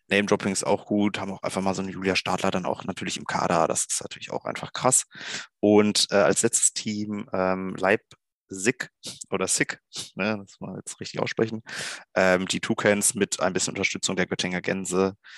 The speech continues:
Ähm, ja, auch da super viele geile Leute dabei, ne? Da muss man jetzt auch, äh,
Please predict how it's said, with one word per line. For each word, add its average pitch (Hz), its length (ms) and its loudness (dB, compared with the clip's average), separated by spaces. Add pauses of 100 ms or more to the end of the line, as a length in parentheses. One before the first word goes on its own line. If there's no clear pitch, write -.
(360)
Ähm, 87 600 -4 (180)
ja, 90 220 2
auch - 120 -2
da 90 240 2
super 92 240 -4
viele - 240 -4
geile 87 240 2
Leute 90 300 -2
dabei, 69 380 0
ne? 104 180 0
Da 78 100 0
muss - 200 -8
man - 100 -6
jetzt - 140 -14
auch, - 200 -12
äh, - 240 0